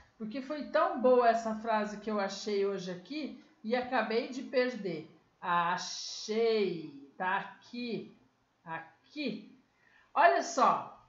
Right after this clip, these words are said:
eu acho que é bem oportuno a gente escutar isso de vez em quando. Se te caluniam, machucam, ofendem, magoam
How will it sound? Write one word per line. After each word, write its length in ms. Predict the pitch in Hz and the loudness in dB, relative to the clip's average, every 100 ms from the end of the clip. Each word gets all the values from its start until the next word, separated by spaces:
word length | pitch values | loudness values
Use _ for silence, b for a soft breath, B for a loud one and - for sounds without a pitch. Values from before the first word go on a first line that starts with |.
| _ | _
eu 140 | 202 | 0
acho 320 | 214 226 220 - | 4 4 2 -4
que 60 | |
é 60 | 226 | -4
bem 380 | 180 214 247 262 | -4 -4 -4 -4
oportuno 680 | 220 254 220 - 220 214 | -2 -2 -4 -6 -4 0
a 40 | 208 | 0
gente 420 | 214 208 - 208 | -2 -8 -10 -12
escutar 480 | - 226 208 220 208 | -12 -10 -6 -2 -2
isso 240 | 196 202 | -4 -6
de 140 | 190 | -10
vez 380 | 196 202 202 196 | -6 -6 -6 -6
em 100 | 214 | -4
quando. 560 | 214 196 170 160 - 156 - _ _ b b b b b _ | -4 -4 -8 -10 -16 -20 -20 _ _ b b b b b _
Se 260 | - 494 | -10 -10
te 120 | 659 453 | -6 -2
caluniam, 1000 | 330 285 262 220 254 262 247 226 240 269 - _ _ _ | 2 4 4 4 4 6 6 4 2 -6 -12 _ _ _
machucam, 1080 | 190 196 - - 233 233 220 214 180 165 156 _ _ | -4 -4 -6 -8 -8 -8 -8 -10 -8 -8 -12 _ _
ofendem, 1120 | - 196 196 - 226 226 226 214 190 170 156 - _ _ - | -10 -10 -10 -8 -4 -2 -2 -2 0 -4 -8 -18 _ _ -8
magoam 1040 | 196 208 175 214 233 240 226 190 165 | -4 -2 0 2 4 4 4 0 -6